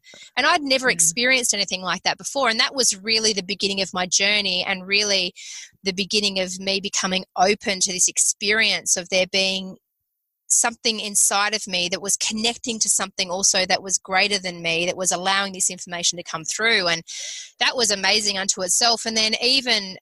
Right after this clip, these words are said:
Speaker 1: over the last probably eight, maybe nine months, I've had experiences too.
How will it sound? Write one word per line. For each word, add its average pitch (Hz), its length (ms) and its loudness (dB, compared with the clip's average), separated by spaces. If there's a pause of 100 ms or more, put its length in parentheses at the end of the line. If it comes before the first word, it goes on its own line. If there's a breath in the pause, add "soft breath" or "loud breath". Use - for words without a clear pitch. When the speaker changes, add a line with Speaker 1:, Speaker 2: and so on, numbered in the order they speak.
(140)
Speaker 1:
over 208 200 0
the 202 100 -2
last 190 540 2
probably 190 640 -2 (360)
eight, 202 240 0 (380)
maybe 196 340 -2
nine 190 340 0
months, 208 320 2
I've 190 120 2
had 185 360 0
experiences 208 720 0
too. 262 280 2